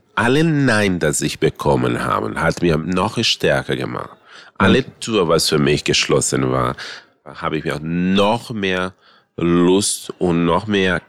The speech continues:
Speaker 1: Kraft, das weiterzugehen. Und wenn ich heute sitze in einer Jury für die Viva la Diva bei R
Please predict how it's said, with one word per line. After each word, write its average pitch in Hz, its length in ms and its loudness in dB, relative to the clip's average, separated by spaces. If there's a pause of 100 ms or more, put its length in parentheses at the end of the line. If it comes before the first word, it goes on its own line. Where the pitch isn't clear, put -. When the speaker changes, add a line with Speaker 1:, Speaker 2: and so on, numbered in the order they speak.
Speaker 1:
Kraft, 92 440 -2
das 95 240 -2
weiterzugehen. 73 920 -4 (340)
Und 80 120 -2
wenn 87 160 4
ich 87 180 -2
heute 98 540 2
sitze 80 480 0
in 76 80 -2
einer 73 160 -2
Jury 85 500 0
für - 140 -2
die 71 160 0
Viva 73 160 0
la 65 140 0
Diva 76 340 0
bei 62 140 2
R 55 200 0